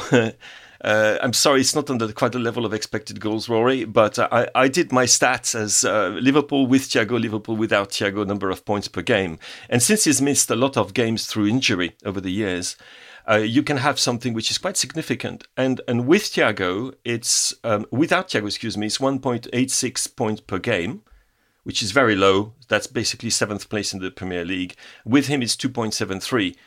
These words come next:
which means, like, you have over a hundred points and you're champion every year. That's how crucial he is. And it can't be a coincidence that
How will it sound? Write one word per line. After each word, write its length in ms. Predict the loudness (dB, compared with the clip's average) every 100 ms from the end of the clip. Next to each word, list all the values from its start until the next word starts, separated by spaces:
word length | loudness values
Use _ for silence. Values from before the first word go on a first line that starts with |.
| _
which 180 | -8 -2
means, 160 | 0 0
like, 240 | -4 -4
you 140 | -6
have 240 | -2 -4 -2 -4
over 180 | -2
a 60 | -2
hundred 260 | -2 -6 -6
points 240 | -6 -4
and 60 | -8
you're 60 |
champion 360 | -4 -4 -4 -6
every 200 | -6 -4
year. 180 | -4 -6 -14 -20 -4
That's 220 | -4 -4
how 260 | -2 0 0
crucial 560 | -2 -2 -2 -2 -2
he 160 | -2 -2
is. 280 | -2 -6 -10 -18 -20 -20 _
And 380 | 2 4 2 0 -6 -2
it 160 | -2
can't 260 | 0 0 4
be 120 | 4
a 40 | 4
coincidence 640 | 2 0 -2 -4 -4 0
that 300 | 2 0